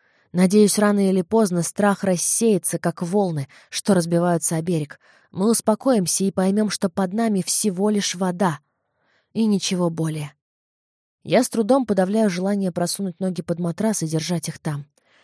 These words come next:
В дрожь бросает от одной мысли, что они свисают над черной пустотой. «На острове есть бассейн, уютные кровати, теплые ванны и мороженое», — утешает детей Джек. «Потерпите, скоро у нас все это будет».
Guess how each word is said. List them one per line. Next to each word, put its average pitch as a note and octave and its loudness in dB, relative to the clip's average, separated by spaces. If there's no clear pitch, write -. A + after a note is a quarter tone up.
В E3+ -6
дрожь G3 4
бросает F#3 0
от E3+ -4
одной F3+ 0
мысли, F#3 -2
что D#3 -4
они D#3+ -2
свисают E3 -2
над D#3+ -4
черной D#3+ -2
пустотой. D3 -6
«На D3+ 4
острове D#3 2
есть D3 -2
бассейн, D#3 2
уютные D3+ 0
кровати, D3+ 0
теплые D#3 0
ванны D#3 0
и D3 2
мороженое», — C#3 -2
утешает A#3+ 0
детей F3+ -4
Джек. E3 -4
«Потерпите, D#3+ -2
скоро F#3 4
у F3 4
нас E3+ 0
все - 0
это F3 0
будет». D3+ -6